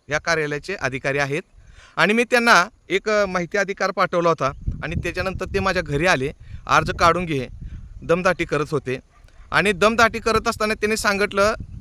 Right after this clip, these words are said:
"मी वाल्मिक कराडचा माणूस आहे, तुला खूप महागाईत पडेल," अशी दहशत निर्माण केली. तेव्हापासून मी त्यांना वाल्मिक कराड म्हणतो.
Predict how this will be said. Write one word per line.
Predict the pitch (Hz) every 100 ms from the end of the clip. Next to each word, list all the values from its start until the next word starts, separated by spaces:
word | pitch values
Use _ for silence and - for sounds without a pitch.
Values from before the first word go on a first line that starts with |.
| - -
"मी | 165
वाल्मिक | 208 202 202 226
कराडचा | 196 190 214 220
माणूस | 214 180 196
आहे, | 208 170 156 214 - - - - - -
तुला | 165 180
खूप | 202
महागाईत | 190 190 156 185
पडेल," | - 175 151 - - - - - - - - - -
अशी | - 147
दहशत | 165 160 214
निर्माण | 220 214 180 175
केली. | 180 156
तेव्हापासून | 190 - - 175 180 196 208
मी | 208
त्यांना | 202 196 202 202 - - - - - - -
वाल्मिक | 139 175 190 202
कराड | 185 196
म्हणतो. | 214 190 160 185